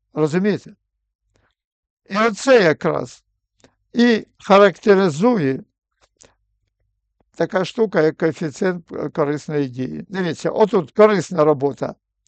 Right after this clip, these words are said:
Це те, що ми, що пішло безпосередньо на піднімання вантажу, так? А повна,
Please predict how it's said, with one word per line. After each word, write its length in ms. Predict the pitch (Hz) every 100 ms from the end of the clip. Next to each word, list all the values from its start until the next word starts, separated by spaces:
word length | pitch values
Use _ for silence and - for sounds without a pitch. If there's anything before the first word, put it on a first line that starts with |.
| _ _ _ _ _ _ _ _
Це 260 | - 208 262
те, 380 | - - 214 196
що 200 | - 165
ми, 320 | 180 170 - _ _ _ -
що 220 | 170 - 175
пішло 360 | 208 - 185
безпосередньо 840 | 170 170 - 175 180 180 175 143 147
на 140 | 160
піднімання 680 | 135 160 156 143 131 127 135
вантажу, 540 | 143 139 151 139 151 156
так? 200 | 214 214 _ _ _ _ _ _ _ _ _ _
А 180 | - 190
повна, 640 | - 392 339 170 135 202